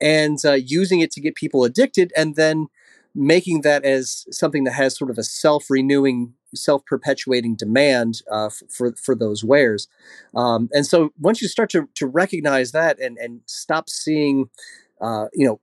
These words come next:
prohibition as, as kind of this one-off thing when you're talking about alcohol, uh, politics, as something that you can kind of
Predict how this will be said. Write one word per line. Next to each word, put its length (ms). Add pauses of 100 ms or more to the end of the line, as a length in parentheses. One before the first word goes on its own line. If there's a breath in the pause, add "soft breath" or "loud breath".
prohibition 640
as, 320
as 120
kind 240
of 160
this 240
one-off 760 (600)
thing 440
when 120
you're 100
talking 300
about 240
alcohol, 720 (120)
uh, 240
politics, 680
as 140
something 260
that 80
you 80
can 140
kind 220
of 120